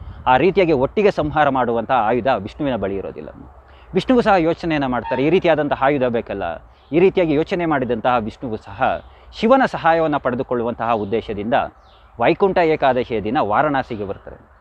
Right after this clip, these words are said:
ವಾರಣಾಸಿಗೆ ಬಂದಾಗ ಭಗವಂತ ಶಿವ ಧ್ಯಾನ ಸ್ಥಿತಿಯಲ್ಲಿ ಇರ್ತಾರೆ. ಧ್ಯಾನ ಸ್ಥಿತಿಯಲ್ಲಿರುವಂತಹ ಭಗವಂತ ಶಿವನನ್ನ, ಅವನಿಂದ ವರವನ್ನ ಪಡ್ಕೊಳ್ಬೇಕು ಅಂದ್ರೆ ಜಪವನ್ನ ಮಾಡ್ಬೇಕು, ಧ್ಯಾನವನ್ನ ಮಾಡ್ಬೇಕು. ಹೀಗಾಗಿ ಭಗವಂತ ವಿಷ್ಣುವು ಸಹ ಏನ್ ಮಾಡ್ತಾರೆ,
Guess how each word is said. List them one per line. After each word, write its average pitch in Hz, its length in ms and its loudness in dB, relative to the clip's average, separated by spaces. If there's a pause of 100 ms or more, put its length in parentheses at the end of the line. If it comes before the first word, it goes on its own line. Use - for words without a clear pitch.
(460)
ವಾರಣಾಸಿಗೆ 196 540 4
ಬಂದಾಗ 131 420 0
ಭಗವಂತ 139 380 0
ಶಿವ 131 260 -2
ಧ್ಯಾನ 117 280 0
ಸ್ಥಿತಿಯಲ್ಲಿ 110 440 -10
ಇರ್ತಾರೆ. - 280 -16 (560)
ಧ್ಯಾನ 160 240 6
ಸ್ಥಿತಿಯಲ್ಲಿರುವಂತಹ 170 800 0
ಭಗವಂತ 139 380 0
ಶಿವನನ್ನ, 135 500 -2 (120)
ಅವನಿಂದ 127 320 0
ವರವನ್ನ 139 380 2
ಪಡ್ಕೊಳ್ಬೇಕು 117 600 -4
ಅಂದ್ರೆ 120 180 0
ಜಪವನ್ನ 139 420 0
ಮಾಡ್ಬೇಕು, 113 420 0
ಧ್ಯಾನವನ್ನ 113 440 -2
ಮಾಡ್ಬೇಕು. 90 400 -10 (600)
ಹೀಗಾಗಿ 175 640 4
ಭಗವಂತ 180 380 2 (120)
ವಿಷ್ಣುವು 175 340 -4
ಸಹ 151 200 -2
ಏನ್ 123 180 0
ಮಾಡ್ತಾರೆ, 117 460 -2